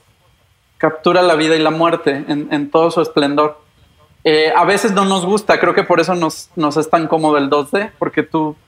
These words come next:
enfocas lo bonito o lo que quieres mostrar. Pero en este caso muestra todo, lo hermoso, el caos, el crudo,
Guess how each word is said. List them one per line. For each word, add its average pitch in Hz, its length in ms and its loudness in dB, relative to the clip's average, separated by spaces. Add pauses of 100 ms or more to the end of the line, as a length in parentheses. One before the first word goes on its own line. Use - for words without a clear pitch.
(220)
enfocas 160 540 0
lo 147 140 2
bonito 147 580 0
o 131 60 0
lo 139 160 -2
que 156 120 -4
quieres 151 320 -2
mostrar. 147 640 -2 (480)
Pero 160 140 2
en 175 100 0
este 185 180 0
caso 196 240 0
muestra 180 460 0
todo, 196 260 2
lo 151 180 2
hermoso, 185 600 0
el 156 180 0
caos, 170 640 2
el 135 160 -4
crudo, 175 680 0